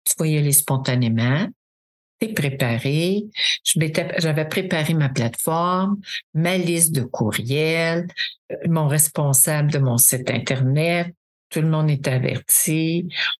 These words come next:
On avait synchronisé, synchronisé les choses, les courriels. Et on avait cédulé la date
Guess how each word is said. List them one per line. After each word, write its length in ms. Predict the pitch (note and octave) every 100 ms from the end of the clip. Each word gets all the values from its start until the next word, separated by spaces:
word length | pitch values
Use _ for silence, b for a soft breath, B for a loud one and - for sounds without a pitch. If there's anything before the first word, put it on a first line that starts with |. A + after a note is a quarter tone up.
| -
On 220 | E3+ E3
avait 200 | D3+ C3
synchronisé, 1080 | C3+ C#3+ C3 - C3+ B2+ B2+ - - C#3 - D3 -
synchronisé 840 | - F3 E3+ - D#3 C3+ C#3 C#3
les 200 | C3 A#2+
choses, 540 | C3 D3 D#3 D#3+ D#3+
les 120 | D3 A3+
courriels. 720 | C#3 A#2+ C3+ D3+ E3+ F#3 F#3 _ _ _ _ _ _ _ _ _ _ _ _ -
Et 300 | E3+ F3 -
on 160 | C#3+ C#3
avait 280 | B2+ B2+
cédulé 720 | B2+ - - E3 D3 C#3+ C#3+ C#3
la 180 | C3
date 380 | C3+ D3+ D3+ E3+